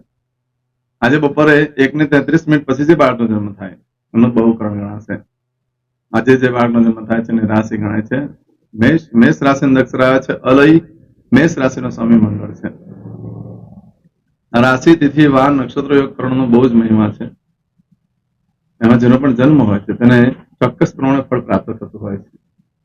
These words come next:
તે પ્રકારની જેને દોષ છે, જેને જે રાશિને લગતી તકલીફો હોય છે, એની જો પૂજા કરાવી લેવામાં આવે, તો જીવન સરળ બની જાય છે. આ મેષ રાશિ આજે આખો દિવસ રહેશે. આ મેષ રાશિ છઠ્ઠી તારીખે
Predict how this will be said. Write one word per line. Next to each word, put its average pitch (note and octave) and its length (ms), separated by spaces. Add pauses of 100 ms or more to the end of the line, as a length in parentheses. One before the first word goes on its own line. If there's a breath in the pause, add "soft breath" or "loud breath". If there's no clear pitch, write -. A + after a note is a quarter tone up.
(260)
તે B2 180
પ્રકારની D3+ 480
જેને C#3+ 280
દોષ C3 220
છે, C3 300 (500)
જેને C3 180
જે C#3 120
રાશિને C3+ 420
લગતી C3 260
તકલીફો A2+ 400
હોય A#2 180
છે, A#2 140 (480)
એની C3 120
જો C#3+ 100
પૂજા C3 320
કરાવી B2+ 200
લેવામાં G#2+ 340
આવે, A#2 100
તો C3+ 100
જીવન B2 280
સરળ A2+ 260
બની G2+ 240
જાય F#2 180
છે. - 100 (220)
આ A#2 100
મેષ C#3 280
રાશિ D3+ 420 (340)
આજે A#2+ 160
આખો A#2 300
દિવસ C#3 320
રહેશે. G#2+ 300 (920)
આ A#2 80
મેષ D3 280
રાશિ C3 400 (720)
છઠ્ઠી C#3+ 220
તારીખે A2+ 440